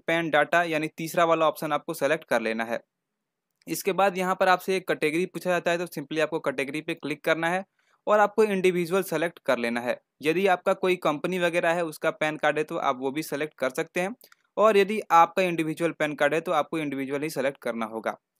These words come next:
उसके अलावा आपको नीचे आना है। नीचे आने के बाद यहाँ पर आपसे आपका कुछ एप्लीके-, यहाँ पर डिटेल्स मांगा जाता है।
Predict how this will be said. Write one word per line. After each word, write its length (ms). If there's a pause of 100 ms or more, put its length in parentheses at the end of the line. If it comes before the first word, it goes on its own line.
(160)
उसके 220
अलावा 340
आपको 240
नीचे 300
आना 240
है। 140
नीचे 280
आने 240
के 120
बाद 220
यहाँ 200
पर 220
आपसे 320
आपका 260
कुछ 260
एप्लीके-, 380
यहाँ 280
पर 120
डिटेल्स 400
मांगा 200
जाता 280
है। 120